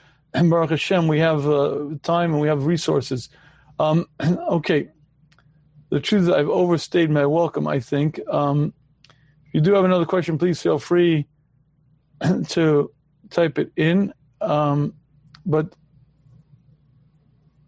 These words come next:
okay, so, <clears throat> so it's because the world is on the brink of insanity, <clears throat> Mashiach is coming, question mark?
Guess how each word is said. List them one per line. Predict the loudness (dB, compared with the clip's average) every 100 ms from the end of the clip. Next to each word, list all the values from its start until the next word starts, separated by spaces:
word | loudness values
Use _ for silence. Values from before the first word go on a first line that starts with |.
| _ _ _ _ _ _ _ _ _ _ _ _ _ -20 _ _ _ _ _ _ _ -20 -20 -20 -20 -16 -2
okay, | 2 2
so, | 2 0 0 _
<clears throat> | 0 0
so | 2 2
it's | 2 0
because | -4 0 0 2
the |
world | 2 2 2
is | 0
on | 0
the | 0
brink | 0 -2
of | 0
insanity, | -2 0 0 2 2 0 -2 _ _
<clears throat> | _ _
Mashiach | 0 2 2 2 0 0
is | -2
coming, | -2 0 0
question | -2 -2 0
mark? | 0 0